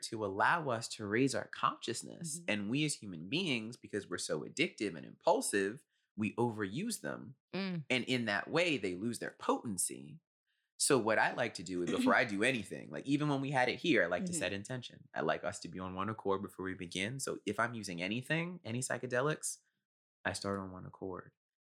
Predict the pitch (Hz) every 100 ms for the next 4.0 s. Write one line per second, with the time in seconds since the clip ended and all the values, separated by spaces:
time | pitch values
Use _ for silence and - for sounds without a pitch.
0 | - 113 127 127 113 110 - 98 92 95
1 | 98 - 120 - - - 107 - 104 107
2 | 113 104 98 92 90 110 95 - 95 -
3 | 90 110 101 - 92 - - - - 50